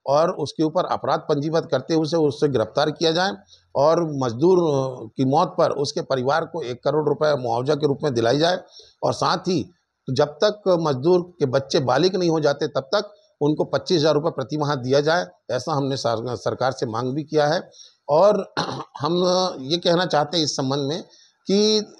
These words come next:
वेदानंद राय जो बिहार का रहने वाला है, वो हमारे बालाघाट जिले में आके जिला मुख्यालय में नगर पालिका क्षेत्र में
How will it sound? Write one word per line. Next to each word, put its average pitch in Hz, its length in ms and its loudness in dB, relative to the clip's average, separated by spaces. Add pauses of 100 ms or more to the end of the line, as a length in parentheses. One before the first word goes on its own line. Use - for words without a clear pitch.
(540)
वेदानंद 208 480 4
राय 151 280 2 (680)
जो 117 200 -2
बिहार 175 380 0
का 202 120 -2
रहने 170 240 0
वाला 127 280 0
है, 143 240 -2
वो 170 180 0
हमारे 170 320 0
बालाघाट 180 520 0
जिले 135 260 -2
में 135 140 -6
आके 151 540 -4
जिला 151 300 0
मुख्यालय 139 580 0
में 180 300 -6 (340)
नगर 131 460 2
पालिका 165 440 0
क्षेत्र 135 400 -6
में 170 340 -8